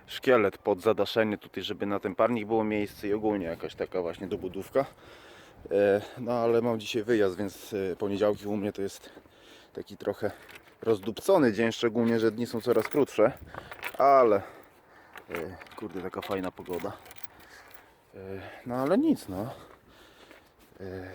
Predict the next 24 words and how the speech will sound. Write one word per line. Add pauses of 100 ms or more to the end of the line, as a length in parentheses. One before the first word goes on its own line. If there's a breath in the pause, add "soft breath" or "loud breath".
(100)
tak
to
już
jest,
proszę
państwa,
dlatego (1200 loud breath)
Bóg
dał
nam
dar (220)
planowania, (200)
ażebyśmy (680 loud breath)
mogli
planować.
Jeśli
ma
zajęty
poniedziałek,
to
rób
tak,
żeby,
kurde,